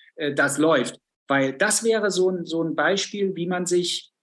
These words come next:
das habe ich jetzt spontan entworfen, einfach um es mal an der Praxis ein bisschen zu schärfen, wie man sich für eine, für eine negative Einschätzung zu einem Unternehmen, wie man da vorgehen könnte. Es ist analog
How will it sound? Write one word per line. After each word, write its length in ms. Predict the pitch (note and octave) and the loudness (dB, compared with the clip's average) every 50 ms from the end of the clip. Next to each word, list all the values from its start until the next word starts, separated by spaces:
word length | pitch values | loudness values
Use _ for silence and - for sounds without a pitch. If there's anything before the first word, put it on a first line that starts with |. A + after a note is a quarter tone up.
| _ _ _ _ _ _ - | _ _ _ _ _ _ -10
das 100 | - B2+ | -6 -4
habe 160 | B2+ C3 C#3+ | -2 -2 0
ich 60 | B2+ | 0
jetzt 220 | C#3 C#3+ C#3+ - | 0 0 0 0
spontan 520 | - - - C3+ C3 B2+ B2+ D3+ F3 G#3 A3 | -2 -2 0 0 0 0 2 2 2 2 0
entworfen, 760 | G#3 F#3 D3+ C#3+ D3 D3 D3+ D3+ - F#3 F3 F3 F3 - - - | -2 -4 0 2 2 2 2 2 -2 -6 -6 -6 -8 -10 -8 -4
einfach 320 | D3 D3 D#3 D3+ E3+ D#3+ | -2 -2 0 0 -2 -2
um 100 | D3 C#3+ | -2 -2
es 120 | C#3+ C#3 - | -4 -2 -2
mal 140 | D3+ C#3+ | 0 0
an 120 | C#3+ C3+ C#3 | 0 2 0
der 80 | C#3+ | 0
Praxis 480 | C3+ - - D#3 F3 - - E3+ C#3+ - | 0 0 0 -2 0 0 0 -2 -2 -4
ein 40 | - | -4
bisschen 280 | D#3 C#3 - - D3 | -4 -2 -2 -2 -2
zu 140 | C#3 - D3 | -2 -4 -4
schärfen, 540 | C3+ - C#3+ C3 B2+ B2+ B2+ - D#3 D#3+ D#3+ - - - - _ | -4 -2 -2 0 0 -2 -2 -4 -8 -10 -10 -14 -20 -20 -14 _
wie 160 | - C3+ E3+ | -4 -2 0
man 220 | G3+ G#3+ A3 G#3+ | 2 2 2 2
sich 420 | F#3+ F3+ G3+ G3 - - - - _ _ _ | 2 0 0 0 -2 -4 -6 -8 _ _ _
für 300 | - - - D#3 D3+ C#3+ | -6 -2 0 0 0 2
eine, 540 | D3+ D3 C#3+ C#3+ C#3 C3+ B2+ B2 - - _ _ _ _ _ | 2 4 4 4 4 4 2 0 -4 -8 _ _ _ _ _
für 280 | - - C#3+ C#3 C3 | -4 -2 0 0 0
eine 560 | C3+ C3 C3 B2+ B2 B2 A#2+ A#2 A2 A2 G#2 - _ _ _ _ _ _ _ _ | 0 -2 -2 0 -2 -2 -2 -4 -6 -8 -10 -14 _ _ _ _ _ _ _ _
negative 760 | - A#2 B2+ G3 C4 D4 C#4+ C#4 - G#3 F3+ C#3 - D#3+ C3 | 0 2 2 4 4 4 2 2 2 0 0 0 0 -2 -2
Einschätzung 840 | B2 C3+ C3+ B2+ B2 A#2+ A#2+ - - C#3+ C3 B2 - - C3+ B2 A#2 | -2 -2 0 0 0 0 0 0 0 0 0 0 -2 -2 -2 -2 -2
zu 120 | - C#3 | -4 -4
einem 220 | B2 A#2+ B2 B2 B2+ | -4 -4 -2 -2 -2
Unternehmen, 540 | C3 - - C#3 C#3 C3+ C#3 C#3+ - G3 | -2 -2 -2 0 2 4 4 4 2 0
wie 120 | - D#3+ D#3+ | -2 -2 -2
man 140 | E3 F3 F3+ | -2 0 0
da 120 | G3+ G3 | -2 -2
vorgehen 420 | G3 - B3 B3+ F#3 D3 A#2 G#2+ | -2 -2 -4 -2 -2 -2 -4 -4
könnte. 300 | - - A2 G2+ - - - | -6 -10 -12 -12 -12 -12 -10
Es 120 | C3 B2+ D#3+ | -8 -8 -6
ist 260 | - - - - - | -8 -10 -10 -4 -2
analog 560 | D3 E3+ G#3+ A#3 A3 F#3+ F3+ G3+ G#3 - - | 0 0 0 0 2 2 2 0 0 -4 -10